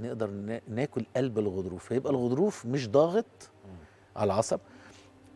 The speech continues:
Speaker 1: وكمان سايبين الغلاف الخارجي بتاعه، فعاملين زي نوع من أنواع السبورت كده، الصورة واضحة إن الغضروف، آه، الإبرة داخلة جوه الغضروف.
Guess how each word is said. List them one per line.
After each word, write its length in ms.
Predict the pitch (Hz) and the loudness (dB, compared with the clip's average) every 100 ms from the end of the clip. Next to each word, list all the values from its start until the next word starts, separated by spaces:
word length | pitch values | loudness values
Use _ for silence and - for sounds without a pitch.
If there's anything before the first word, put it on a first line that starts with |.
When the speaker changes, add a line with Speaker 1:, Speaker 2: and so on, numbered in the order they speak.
| 110 | -8
Speaker 1:
وكمان 440 | 107 123 127 180 | -2 2 2 2
سايبين 460 | - 135 123 196 202 | 2 2 4 2 2
الغلاف 380 | 143 131 170 | 2 4 2
الخارجي 360 | 156 - 139 147 | 0 0 0 0
بتاعه، 360 | - 123 110 - - | -2 0 0 -2 -10
فعاملين 500 | - 104 101 127 131 | -4 -4 0 -2 -2
زي 240 | 113 123 117 | 0 0 0
نوع 200 | 120 123 | 0 -2
من 120 | 113 | -2
أنواع 320 | 104 117 110 | 0 0 0
السبورت 720 | 95 87 - - 80 131 165 | -2 -6 -6 -6 0 0 0
كده، 240 | - 113 107 | -4 -2 -2
الصورة 400 | 95 - 123 104 | -4 -6 -2 2
واضحة 320 | 117 - 120 | 0 0 -6
إن 160 | 101 | -6
الغضروف، 600 | 98 90 92 101 113 - 101 | -6 -6 -4 -4 -6 -6 -6
آه، 440 | 98 95 - 92 | -6 -6 -6 -8
الإبرة 360 | 90 123 113 95 | -6 -6 -4 -4
داخلة 420 | 90 120 - 104 | -2 -2 -2 -4
جوه 200 | 104 113 | -2 -2
الغضروف. 420 | 95 92 101 160 | -2 -4 -4 -6